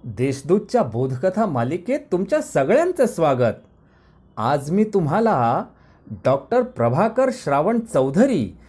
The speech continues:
यांची ज्ञानी ही कथा ऐकवणार आहे. फार जुन्या काळातली ही गोष्ट आहे.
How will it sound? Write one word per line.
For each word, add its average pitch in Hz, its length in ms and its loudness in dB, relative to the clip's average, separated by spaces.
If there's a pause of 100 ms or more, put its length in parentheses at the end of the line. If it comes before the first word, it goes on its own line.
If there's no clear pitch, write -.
(180)
यांची 139 920 -2 (220)
ज्ञानी 147 920 0 (160)
ही 196 140 0
कथा 214 300 0
ऐकवणार 135 500 2
आहे. 101 240 -4 (840)
फार 190 260 -2
जुन्या 147 340 0
काळातली 240 500 0
ही 269 100 4
गोष्ट 196 360 2
आहे. 117 300 0